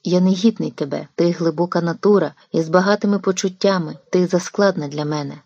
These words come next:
а я запростий для тебе. Коли перші хвилі бажання відлинуть, побачиш, що я тебе не вартий. До того ж, в мене до тебе тільки батьківські почуття». Діана відчувала, що життя чудове,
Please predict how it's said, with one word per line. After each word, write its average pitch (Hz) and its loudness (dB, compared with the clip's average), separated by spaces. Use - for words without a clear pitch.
а 175 -6
я 175 0
запростий 233 -2
для 147 -10
тебе. 147 -12
Коли 185 0
перші 208 2
хвилі 196 2
бажання 180 2
відлинуть, 180 0
побачиш, 208 2
що - -2
я 165 0
тебе 165 -2
не 160 -6
вартий. 147 -6
До 165 -2
того 196 2
ж, - -12
в 175 0
мене 240 6
до 180 -4
тебе 196 2
тільки 233 0
батьківські 170 -2
почуття». 147 -10
Діана 156 -2
відчувала, 185 -2
що - 0
життя 214 2
чудове, 180 0